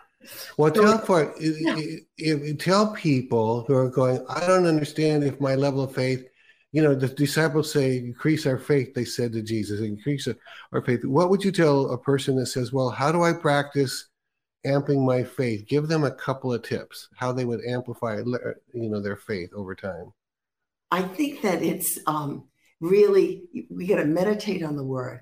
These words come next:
Speaker 2: get in the word, read the word, and the things that God is saying, like, the, the words that jump out at the page at you, you
Speaker 1: Yeah.
Speaker 2: know, underline them,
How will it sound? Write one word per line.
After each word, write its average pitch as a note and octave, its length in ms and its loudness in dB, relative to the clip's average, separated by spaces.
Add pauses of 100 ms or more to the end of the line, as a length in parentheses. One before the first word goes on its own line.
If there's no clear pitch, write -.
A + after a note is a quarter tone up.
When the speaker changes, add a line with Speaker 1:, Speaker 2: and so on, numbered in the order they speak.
Speaker 2:
get - 200 -10
in E3+ 180 0
the F3+ 100 0
word, D#3+ 500 -2
read E3+ 240 0
the E3+ 100 -2
word, D#3 460 -4 (240)
and D#3 160 0
the D3 80 -2
things G#3 380 2
that D3 200 -4
God E3+ 300 -2
is D3+ 140 -4 (180)
saying, C#3+ 480 2 (160)
like, C#3+ 280 0
the, - 240 -6
the C#3 100 -2
words G#3+ 300 0
that - 120 -4
jump E3 300 -2
out C#3 160 2
at D3+ 100 -6
the - 60 -20
page - 400 -2
at - 60 -8
you, A#2+ 260 -6
you G#2 140 -2
Speaker 1:
Yeah. A2 60 4
Speaker 2:
know, C3 200 -2 (180)
underline D3+ 540 0
them, - 140 -12